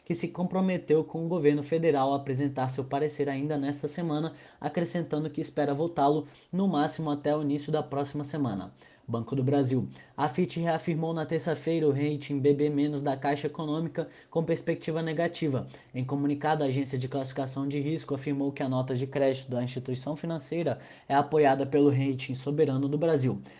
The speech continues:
Na opinião da Fitch, há uma alta propensão do governo em fornecer suporte em caso de necessidade, dada a propriedade do governo federal do banco,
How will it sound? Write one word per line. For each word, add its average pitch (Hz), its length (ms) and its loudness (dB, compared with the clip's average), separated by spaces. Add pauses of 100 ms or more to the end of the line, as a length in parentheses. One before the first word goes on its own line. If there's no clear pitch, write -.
(140)
Na 131 140 0
opinião 139 320 2
da 147 160 2
Fitch, 165 340 -2 (200)
há 143 100 0
uma 143 200 2
alta 143 200 2
propensão 147 560 2
do 139 80 2
governo 135 400 4
em 143 80 2
fornecer 139 480 0
suporte 151 640 0 (240)
em 165 120 -2
caso 160 320 6
de 131 100 2
necessidade, 147 720 0 (220)
dada 165 260 4
a 156 40 6
propriedade 156 840 2
do 127 160 2
governo 131 360 2
federal 131 420 2
do 147 80 4
banco, 156 400 0